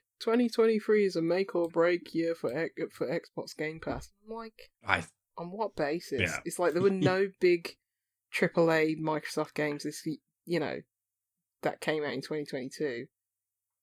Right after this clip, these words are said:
Speaker 1: Game Pass is still, as far as I know, it's still growing. Or even if it's plateauing, it's like, what is this, what is this need to be like, Oh, we have,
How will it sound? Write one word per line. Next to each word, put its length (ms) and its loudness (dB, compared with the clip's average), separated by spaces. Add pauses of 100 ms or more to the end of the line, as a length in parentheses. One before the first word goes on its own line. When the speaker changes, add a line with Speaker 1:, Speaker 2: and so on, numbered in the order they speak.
(140)
Speaker 1:
Game 240 0
Pass 260 -4
is 120 -4
still, 460 0
as 140 -8
far 220 2
as 100 -4
I 200 -2 (220)
know, 380 -6 (220)
it's 160 -12
still 240 -2
growing. 480 0 (200)
Or 120 2
even 180 4
if 100 -4
it's 140 -10
plateauing, 680 -2 (300)
it's 180 -8
like, 360 -4 (1400)
what 340 2
is 140 2
this, 320 -4 (100)
what 160 0
is 120 0
this 160 -4
need 340 0
to 120 0
be 120 -2
like, 420 -4
Oh, 280 -2
we 180 -6
have, 300 -2